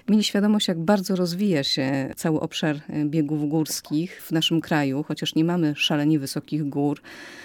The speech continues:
To biegi górskie są nawet na nizinach organizowane. Czasami są to biegi prawie górskie, no nie, nie, nie do końca górskie,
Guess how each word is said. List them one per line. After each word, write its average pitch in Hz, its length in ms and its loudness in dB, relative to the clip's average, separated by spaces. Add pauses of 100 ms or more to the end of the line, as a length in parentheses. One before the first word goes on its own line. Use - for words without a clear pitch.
(220)
To 160 340 0
biegi 160 320 0
górskie 170 320 -4
są 165 200 0
nawet 160 340 0
na 156 120 2
nizinach 180 440 4
organizowane. 139 1120 0
Czasami 151 340 -8
są 143 140 -10
to 135 120 -6
biegi 139 240 -2
prawie 170 300 0
górskie, 156 440 4
no 147 120 6
nie, 143 160 0
nie, 147 200 0
nie 143 160 0
do 139 80 -6
końca 160 320 2
górskie, 165 440 0